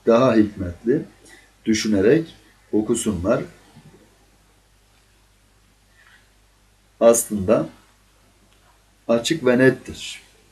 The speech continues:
İnsanın kafasında başka düşünceler olmazsa odaklanır, okur.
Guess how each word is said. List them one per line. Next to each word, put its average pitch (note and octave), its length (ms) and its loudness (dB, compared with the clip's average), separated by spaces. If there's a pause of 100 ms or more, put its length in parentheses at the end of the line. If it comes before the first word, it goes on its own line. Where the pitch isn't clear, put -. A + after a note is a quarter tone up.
(1900)
İnsanın G#2 540 -2 (1900)
kafasında G#2 520 -2
başka G2+ 340 0
düşünceler G2+ 680 -4 (300)
olmazsa A2 640 0 (1300)
odaklanır, A2+ 580 0
okur. A2 520 -2